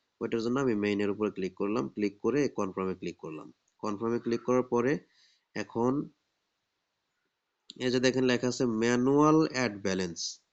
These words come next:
বিকাশ, নগদ, রকেট, এইটার উপরে ক্লিক করব। ক্লিক করে এখানে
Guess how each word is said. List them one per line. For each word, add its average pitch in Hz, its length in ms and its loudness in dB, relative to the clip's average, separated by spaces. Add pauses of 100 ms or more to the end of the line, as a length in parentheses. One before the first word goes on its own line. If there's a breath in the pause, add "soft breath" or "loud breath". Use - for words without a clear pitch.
(240)
বিকাশ, 110 420 0
নগদ, 110 280 0
রকেট, 92 340 -4 (840)
এইটার 135 300 4
উপরে 110 220 2
ক্লিক 90 240 -8
করব। - 320 -14 (600)
ক্লিক 120 240 -2
করে 156 240 4
এখানে 143 440 2